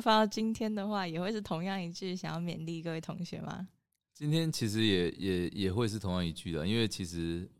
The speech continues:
Speaker 2: 呃，我不知道大家，我自己本身是一个还蛮喜欢搞笑的人，所以平常啦，就私底下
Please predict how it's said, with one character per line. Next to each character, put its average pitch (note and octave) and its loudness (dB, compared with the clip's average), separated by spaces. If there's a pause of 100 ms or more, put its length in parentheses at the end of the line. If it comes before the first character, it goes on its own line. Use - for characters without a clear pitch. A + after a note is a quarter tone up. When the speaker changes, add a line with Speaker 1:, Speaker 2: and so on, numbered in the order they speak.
(100)
Speaker 2:
呃， G2 -20
我 F#2+ -12
不 - -8
知 B2 2
道 C3+ 6
大 B2+ 6
家， A2 0 (200)
我 G#2+ -4
自 D#3+ -2
己 G#2 2 (140)
本 F#2+ -4
身 B2 0
是 A#2+ 0
一 A2 2
个 G2 2
还 F2+ -4
蛮 F#2 0
喜 - -6
欢 F#2 0
搞 D2+ -2
笑 E2+ -4
的 D#2+ -8
人， E2+ -10 (240)
所 F#2+ -12
以 E2+ -4
平 F#2+ -12
常 D#2+ -10
啦， C#2+ -8
就 G2+ -4
私 A2+ -2
底 G#2 -2
下 F#2+ 0